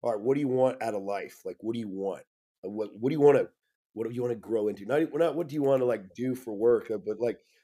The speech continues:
like, what do you want in your life? Like, maybe they want, like, you know, kids are weird. Maybe they're like, "Man, I want, like,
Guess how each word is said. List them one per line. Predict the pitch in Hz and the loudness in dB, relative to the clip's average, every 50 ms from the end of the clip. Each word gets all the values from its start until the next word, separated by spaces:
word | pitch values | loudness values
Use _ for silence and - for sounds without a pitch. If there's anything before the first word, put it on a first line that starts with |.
| _ _ | _ _
like, | 107 101 | -10 -6
what | 117 147 | -4 -4
do | 160 | -4
you | 139 | -4
want | 117 113 117 123 135 143 - 120 | -2 2 4 6 6 6 4 0
in | 123 | -2
your | 107 92 85 | -2 -2 -4
life? | 87 104 120 160 139 107 87 - - _ | -6 -2 0 0 0 0 -4 -8 -10 _
Like, | 104 98 90 - _ _ _ - - _ _ _ _ | -4 -4 -4 -6 _ _ _ -20 -20 _ _ _ _
maybe | 110 120 127 135 | -2 -2 2 2
they | 135 | 4
want, | 135 143 143 135 131 131 | 6 6 4 4 2 -2
like, | 131 127 - - _ _ _ _ _ _ _ _ _ _ _ - - _ | -4 -4 -6 -8 _ _ _ _ _ _ _ _ _ _ _ -8 -8 _
you | - 135 | -2 -2
know, | 123 127 | -2 0
kids | - 143 139 131 135 | 0 -2 0 0 0
are | 131 | 0
weird. | 127 147 135 113 95 87 | 0 0 0 0 -2 -4
Maybe | 90 110 110 110 | -6 -8 -6 -2
they're | 110 107 107 | 0 0 0
like, | 104 101 - - 120 | 0 0 -2 -4 -4
"Man, | 127 123 120 | -2 -2 0
I | 113 | 2
want, | 110 110 113 113 113 107 | 2 2 0 0 -2 -2
like, | 107 101 95 92 - | -4 -4 -4 -6 -10